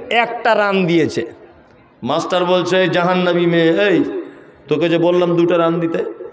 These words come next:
যখন এই কথা বলেছে মাস্টার, তখন ওর বউ বলছে, "তোমাকে চাকরি দিয়েছিল কহ তো, কে তোমায় চাকরি দিয়েছিল? কেন সরকার দিয়েছে?" সরকারও পাগল, তুমিও পাগল। হাঁসের কটা ঠ্যাং হয়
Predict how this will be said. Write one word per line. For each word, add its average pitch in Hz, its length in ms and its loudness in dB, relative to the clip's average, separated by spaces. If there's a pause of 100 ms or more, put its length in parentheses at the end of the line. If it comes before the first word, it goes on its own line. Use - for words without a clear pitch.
(920)
যখন 107 300 -6
এই 180 220 -2
কথা 196 200 0
বলেছে 175 280 -2
মাস্টার, 165 420 -2
তখন 165 240 -2
ওর 160 100 0
বউ 160 200 4
বলছে, 147 340 0 (240)
"তোমাকে 220 340 0
চাকরি 208 360 -2
দিয়েছিল 208 420 0
কহ 202 220 2
তো, 208 180 -2 (880)
কে 269 140 4
তোমায় 247 220 0
চাকরি 208 260 0
দিয়েছিল? 180 380 0
কেন 175 180 0
সরকার 175 380 -2
দিয়েছে?" 170 300 0 (300)
সরকারও 311 680 4
পাগল, 339 420 2
তুমিও 285 420 2
পাগল। 151 360 -4 (1600)
হাঁসের 202 420 0
কটা 226 280 2
ঠ্যাং 226 220 0
হয় 202 400 2